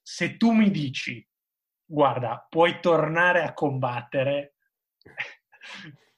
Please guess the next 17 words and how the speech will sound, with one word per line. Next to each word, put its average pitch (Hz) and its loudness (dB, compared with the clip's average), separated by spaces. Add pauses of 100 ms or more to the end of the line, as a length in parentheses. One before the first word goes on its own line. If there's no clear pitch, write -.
(160)
io 202 2 (460)
mi 180 2
muo-, 165 2
alla 180 4
fine 233 -2
della 170 2
quarantena 180 2
sono 185 2
pronto. 120 -8 (380)
Quindi, 143 -6
secondo 185 0
te, 123 -6
è 160 -8
il 160 -6
caso 214 -2
o 214 -4
no? - -10